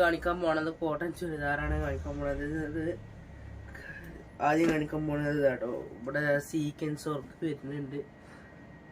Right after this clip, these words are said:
നെക്കിന് സീക്വൻസ് വർക്ക് വരുന്നുണ്ട്. പ്ലെയിൻ ആണ് ടോപ്പ് വരുന്നത്, പ്ലെയിൻ സീക്വൻസ്. ഇതാണ്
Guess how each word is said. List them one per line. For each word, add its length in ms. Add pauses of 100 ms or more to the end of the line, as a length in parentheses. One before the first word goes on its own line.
(140)
നെക്കിന് 500
സീക്വൻസ് 460
വർക്ക് 260
വരുന്നുണ്ട്. 400
പ്ലെയിൻ 400 (200)
ആണ് 220 (300)
ടോപ്പ് 380
വരുന്നത്, 420 (1500)
പ്ലെയിൻ 340 (460)
സീക്വൻസ്. 500 (720)
ഇതാണ് 360